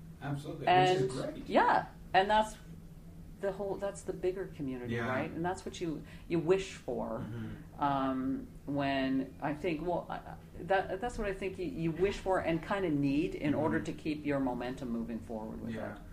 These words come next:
Speaker 1: I think that some of the work that Theatre Ontario does in terms of, uh, with the community theatre initiatives that they have,
Speaker 2: Yeah.
Speaker 1: to be able to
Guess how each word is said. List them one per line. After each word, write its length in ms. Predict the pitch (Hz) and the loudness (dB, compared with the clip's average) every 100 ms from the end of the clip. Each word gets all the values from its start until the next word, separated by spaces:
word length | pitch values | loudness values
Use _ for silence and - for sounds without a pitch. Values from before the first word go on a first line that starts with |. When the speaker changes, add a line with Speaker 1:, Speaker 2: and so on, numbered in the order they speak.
| - - - 165 | -14 -14 -10 -4
Speaker 1:
I 100 | 175 | -2
think 280 | - - - | 0 0 0
that 120 | - | -4
some 200 | 160 156 | -4 -4
of 80 | 139 | -2
the 80 | |
work 300 | 131 123 110 | -2 -2 -4
that 220 | 120 - - | -8 -8 -6
Theatre 220 | 120 117 | -6 -6
Ontario 540 | - - 98 110 117 | -8 -10 -10 -8 -8
does 540 | 117 120 135 143 - - 110 | -6 -6 -6 -8 -10 -12 -12
in 120 | 107 | -10
terms 320 | 113 110 110 | -8 -10 -6
of, 320 | 110 104 101 - - - - - - - | -6 -8 -10 -14 -16 -18 -16 -16 -16 -6
uh, 280 | 120 110 110 120 | -4 -2 -4 -6
with 180 | 113 | -8
the 80 | 117 | -8
community 360 | 117 120 113 113 | -6 -4 -4 -6
theatre 300 | - 110 117 | -6 -6 -4
initiatives 560 | 127 120 131 135 131 - | -4 -6 -6 -4 -6 -8
that 80 | 135 | -8
they 60 | 131 | -8
have, 300 | 127 135 143 - | -6 -8 -8 -4
Speaker 2:
Yeah. 140 | 135 127 | -2 -2
Speaker 1:
to 120 | 120 | -4
be 160 | 107 107 | -8 -8
able 160 | 107 | -8
to 100 | 110 | -10